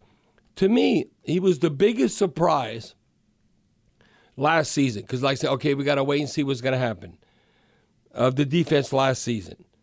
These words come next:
I mean, he came in on week nine. Okay, look at week nine. He steps in there, uh, and then his next four games is a starter from week nine. He had two and a half sacks,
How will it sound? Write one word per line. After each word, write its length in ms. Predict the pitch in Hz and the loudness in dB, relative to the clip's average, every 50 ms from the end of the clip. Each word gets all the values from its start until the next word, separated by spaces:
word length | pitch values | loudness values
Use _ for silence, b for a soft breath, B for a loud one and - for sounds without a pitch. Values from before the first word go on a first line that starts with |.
| _ _ _ _ _ _ _ _ | _ _ _ _ _ _ _ _
I 80 | - 120 | -4 0
mean, 180 | 139 151 165 190 | 2 4 4 4
he 80 | 220 | 2
came 320 | 220 - 247 269 269 262 254 | 2 2 2 2 4 4 4
in 120 | 247 233 | 4 4
on 160 | 202 170 156 | 4 4 2
week 220 | 160 196 190 - - | 2 0 -2 -2 -2
nine. 540 | 147 156 160 165 156 131 104 92 82 - - _ _ _ _ _ | 0 2 2 2 2 0 -2 -6 -12 -16 -20 _ _ _ _ _
Okay, 140 | - - 147 | -4 0 2
look 220 | 156 190 202 202 214 | 2 2 2 4 4
at 120 | 196 180 | 4 4
week 180 | 170 185 165 139 | 4 2 0 2
nine. 480 | 143 156 151 139 131 113 101 90 - - _ _ _ _ _ _ _ _ _ _ _ _ _ _ _ _ _ _ _ _ _ _ _ _ _ | 2 2 2 2 0 -4 -6 -12 -16 -20 _ _ _ _ _ _ _ _ _ _ _ _ _ _ _ _ _ _ _ _ _ _ _ _ _
He 160 | - 160 165 | -6 -4 -4
steps 480 | 143 - - 226 262 269 240 - - 233 | -4 -2 0 2 2 2 2 0 2 4
in 240 | 233 240 233 208 | 4 4 6 4
there, 440 | 175 160 147 143 131 131 139 127 - - _ _ _ _ - | 4 4 4 4 4 4 2 2 -2 -6 _ _ _ _ -6
uh, 500 | - 135 135 131 127 127 127 127 123 120 - - | -2 0 0 2 2 2 2 0 0 -2 -6 -6
and 180 | - 143 147 | -4 -2 0
then 100 | 151 151 | 2 2
his 160 | 151 151 135 147 | 2 2 2 2
next 280 | 196 226 226 220 - | 2 2 2 2 0
four 240 | - 202 220 214 196 | 0 2 4 4 4
games 380 | 170 160 196 202 202 190 160 165 | 4 2 4 4 4 4 4 0
is 140 | 160 143 | -2 -2
a 80 | 156 143 | -2 -4
starter 420 | - - - 185 170 175 170 156 | -4 -2 2 2 4 4 4 2
from 240 | - - 160 147 147 | 2 2 2 2 4
week 200 | 156 160 151 - | 2 2 0 0
nine. 480 | - 143 143 139 131 117 104 95 101 - _ _ _ _ _ _ _ _ _ _ _ _ _ _ _ _ _ _ _ _ _ _ _ _ _ _ _ _ | 0 0 0 0 0 -2 -4 -8 -14 -20 _ _ _ _ _ _ _ _ _ _ _ _ _ _ _ _ _ _ _ _ _ _ _ _ _ _ _ _
He 120 | - 143 156 | -2 0 2
had 200 | 151 143 139 - | 2 2 2 0
two 200 | - 190 208 220 | 0 2 4 4
and 80 | 233 | 4
a 80 | 226 202 | 4 2
half 200 | 208 220 208 175 | 2 2 0 0
sacks, 640 | - - 196 165 147 147 - - - - - - _ | -2 0 0 2 2 0 -2 -4 -10 -18 -20 -20 _